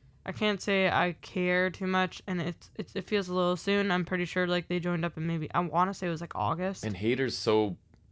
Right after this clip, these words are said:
Speaker 2: nowhere near Baker's level, right? So what it, what's it gonna be? They have a match, Britt Baker has to win in dominant fashion. Like, there's no suspense there for me
Speaker 1: Yeah,
Speaker 2: at all.
Speaker 1: Baker's not on her level.
Speaker 2: And who's gonna turn babyface? Neither one of them are very,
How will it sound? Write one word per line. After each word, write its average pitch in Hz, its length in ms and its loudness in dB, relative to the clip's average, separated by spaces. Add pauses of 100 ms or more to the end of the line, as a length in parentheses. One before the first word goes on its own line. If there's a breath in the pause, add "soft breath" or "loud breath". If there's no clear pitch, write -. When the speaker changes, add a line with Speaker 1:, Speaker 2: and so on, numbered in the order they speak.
(540)
Speaker 2:
nowhere 101 400 2
near 90 540 2
Baker's 80 540 0
level, 78 320 2
right? 73 260 -2
So - 140 -2
what 95 240 0
it, 95 160 -6
what's 95 240 0
it 90 60 -8
gonna 92 200 0
be? 82 160 0
They 78 140 2
have 78 120 2
a 78 60 0
match, 78 340 2
Britt 87 200 0
Baker 82 300 2
has 78 280 0
to 85 100 -2
win 78 260 0
in 76 120 -2
dominant 78 400 0
fashion. 76 460 -2
Like, 69 220 -8
there's 73 180 -4
no 87 380 6
suspense 85 520 -2
there 67 180 -4
for - 160 -8
me 208 100 0
Speaker 1:
Yeah, 190 140 6
Speaker 2:
at 180 120 2
all. 202 80 4
Speaker 1:
Baker's 196 280 0
not 170 380 4
on 165 220 0
her 165 120 -6
level. 160 200 -6
Speaker 2:
And 95 120 2
who's 123 280 0
gonna 120 180 0
turn 113 280 -2
babyface? 90 720 -2
Neither 92 280 4
one 82 220 0
of 113 80 -2
them 69 180 -2
are 65 100 -2
very, 65 440 0